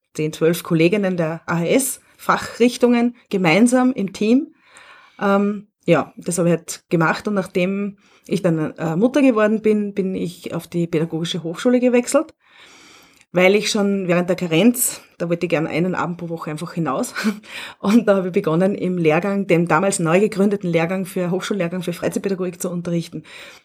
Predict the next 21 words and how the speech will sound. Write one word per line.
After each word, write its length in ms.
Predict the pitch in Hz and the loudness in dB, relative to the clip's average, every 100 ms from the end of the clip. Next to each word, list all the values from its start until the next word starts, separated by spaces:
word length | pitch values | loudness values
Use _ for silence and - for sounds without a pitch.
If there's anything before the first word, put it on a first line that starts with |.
| - | -6
Und 100 | 175 | -2
ich 60 | |
habe 80 | 202 | -2
die 80 | 196 | 0
Fächer 280 | 185 170 202 | 2 2 2
Diversität 580 | 208 196 196 165 202 | 2 2 4 4 6
unterrichtet, 560 | 277 262 240 240 240 202 | 4 4 4 2 2 0
wo 60 | 190 | 0
sehr 200 | 185 165 | -2 0
wohl 220 | 156 220 | 2 4
mein 320 | 214 196 190 - _ _ | 4 0 -4 -12 _ _
sonderpädagogisches 920 | - 185 185 202 190 185 180 175 175 | -6 -2 0 2 2 2 0 -4 -4
Know-how 640 | 175 175 151 151 151 220 233 _ | -2 -2 -2 -2 0 0 -2 _
oder 220 | - 180 | -10 -4
mein, 280 | 175 151 147 | -2 -2 -2
mein 220 | - 156 160 | -4 -4 2
Wissen, 400 | 233 247 208 185 | 2 2 -2 -2
was 220 | 175 - | -4 -4
Diversität, 760 | 180 170 170 - 175 196 202 | -4 -2 -4 2 4 4 0
Heterogenität, 880 | - 175 180 175 175 175 175 165 165 | -4 -2 -2 -2 0 0 2 2 0
Vielfalt, 720 | - 190 185 170 170 175 175 | -2 -4 -4 -2 -2 -2 -4